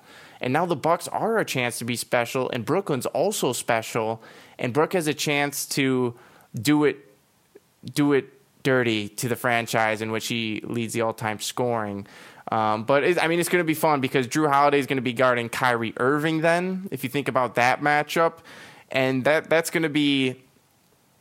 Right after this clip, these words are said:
that's gonna be all game. Drew Holiday has talked about it before, about how he likes to be like a gnat, just follow the player everywhere.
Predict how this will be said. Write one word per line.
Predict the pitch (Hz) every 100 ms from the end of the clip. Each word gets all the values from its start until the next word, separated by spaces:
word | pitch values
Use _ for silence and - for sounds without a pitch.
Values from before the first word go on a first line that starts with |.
| _ _ _ _ _ _ _
that's | - 147
gonna | - 151
be | 139 143 139
all | - 131 135
game. | 127 127 120 101 90 - _ _ _ _ _ 135
Drew | 143 147 139 -
Holiday | 143 139 139 139
has | 127 - - -
talked | 143 131 139
about | 127 131
it | 127
before, | 120 139 135
about | 117 113
how | 110 117
he | 123
likes | 117 120 -
to | -
be | 107 127
like | 120 117 117
a |
gnat, | 113 117 107 80 _
just | - 113
follow | - 120 113 117 120
the | 117
player | - 120 117 117 -
everywhere. | 117 117 120 110 117 113 113